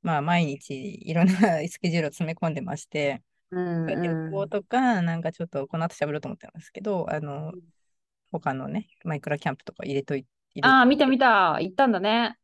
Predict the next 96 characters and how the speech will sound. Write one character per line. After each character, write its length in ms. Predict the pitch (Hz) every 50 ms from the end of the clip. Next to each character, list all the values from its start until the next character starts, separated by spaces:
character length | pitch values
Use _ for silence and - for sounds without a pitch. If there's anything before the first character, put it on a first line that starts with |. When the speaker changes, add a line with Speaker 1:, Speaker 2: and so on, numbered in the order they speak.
| _ _ -
Speaker 1:
そ 240 | 165 156 156 147 -
う。 40 | - - - - - _ _
な 80 | - 202
ん 20 |
か 80 | 175 -
そ 120 | - 180
う 20 | 175
い 40 |
う 20 | 175
の 340 | 165 151 139 139 135 135 147
の 140 | 202 214 180
振 160 | - - 208
り 100 | 202 214
替 200 | - 226 214 220
え 40 | 214
と 140 | 185 160 -
か 100 | 131 123
で、 80 | - 139
そ 120 | - 139
の 80 | 135 143
結 180 | - 143 -
局 160 | - 147 -
民 160 | 156 165 175 180
間 140 | 196 185
学 200 | 180 190 180 190
童 120 | 170 147 139
と 100 | - -
か、 220 | - 147 165 180 -
ち 80 | -
ょ 20 | 190
っ 20 |
と 80 | - 135
私 200 | 139 175 170 -
は 80 | 165 156
あ 40 |
の、 200 | 156 156 156 151
性 220 | 160 - - 175 170
格 140 | - 175 -
的 160 | 180 175 -
に 80 | 151
元 260 | 139 151 156 - - 185
を 80 | 185
取 140 | 185 208 175 - -
ら 120 | - 262 220
な 80 | 247 185
い 60 | 165
と 100 | - 180
気 180 | - - 175 170
が 140 | 160 165 175
済 120 | - -
ま 180 | 143 143 143 147
な 160 | 139 139 135
い 60 | 131
っ 40 | - - 127 127 123 - - -
て 100 | 170 143
い 260 | 135 135 131 135 135
う 60 | - - - - - -
タ 100 | - 170 156
イ 40 | 151
プ 160 | - - 143
な 100 | 139 139
も 120 | 139 139
の 120 | 139 143 139
で、 120 | 190 160
Speaker 2:
う 20 | 160
ん 40 | 160
う 80 | 156 151
ん 20 |
う 20 | 151
ん。 40 | 156
Speaker 1:
ち 80 | -
ょ 40 | 190
っ 20 |
と 120 | 175 - 165
そ 100 | 175 147
の 100 | 143 156
ふ-、 120 | - 180 165 175 - _ _ _ _ _ _ _ -
な 120 | 156 160
ん 20 |
か 100 | 156 -
潰 220 | - - 190 170 165
れ 80 | 170
ち 80 | 170 -
ゃ 60 | 175
っ 40 | 165
た 100 | - 175
分 160 | 160 165 147
は 60 | 131
振 140 | 135 - 151
り 100 | 139 143
替 140 | - 165 147
え 60 | 135
た 120 | - 131 -
り 80 | -
と 100 | _ -
か、 320 | - - 139 135 123 -